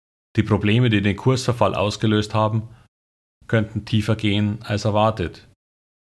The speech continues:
Und manche Unternehmen überleben es auch nicht. Bestes,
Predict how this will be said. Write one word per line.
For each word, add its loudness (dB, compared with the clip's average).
Und 2
manche 2
Unternehmen 2
überleben 2
es 0
auch 0
nicht. -10
Bestes, -2